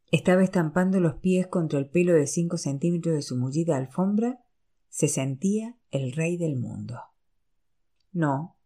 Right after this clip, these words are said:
Will Linton no estaba acabado.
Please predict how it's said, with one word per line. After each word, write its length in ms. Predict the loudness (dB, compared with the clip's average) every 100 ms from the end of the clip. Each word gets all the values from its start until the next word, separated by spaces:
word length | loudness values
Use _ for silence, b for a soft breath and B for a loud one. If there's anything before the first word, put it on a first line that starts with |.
| -2
Will 320 | 4 6 6
Linton 580 | 2 0 -2 -4 -4 -4 _
no 260 | 0 0 0
estaba 600 | -4 -4 -2 0 -2 -2
acabado. 640 | -4 -4 -4 -6 -10 -14